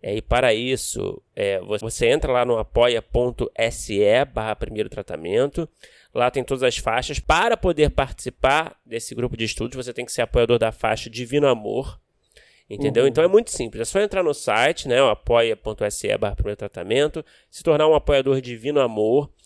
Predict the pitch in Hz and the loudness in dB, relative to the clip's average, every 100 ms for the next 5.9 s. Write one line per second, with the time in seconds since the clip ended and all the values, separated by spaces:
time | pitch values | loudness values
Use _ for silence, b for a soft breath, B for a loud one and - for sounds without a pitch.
0 | b b b 156 - 226 247 220 185 185 | b b b -6 0 0 2 0 0 -4
1 | - 196 - 175 151 127 123 - 165 170 | 0 0 2 -2 0 0 0 -2 -4 -2
2 | - 190 208 214 233 220 220 233 226 196 | 2 2 2 -4 -2 0 2 4 4 6
3 | 214 202 170 139 131 151 160 147 143 147 | 6 6 -2 -2 -2 -2 -4 -4 0 -2
4 | - 139 135 131 - 165 165 - 143 135 | 0 -4 -2 -2 0 0 0 0 -2 -2
5 | 123 127 120 120 123 127 135 - 196 | -8 -6 -4 -2 -2 -4 -8 0 0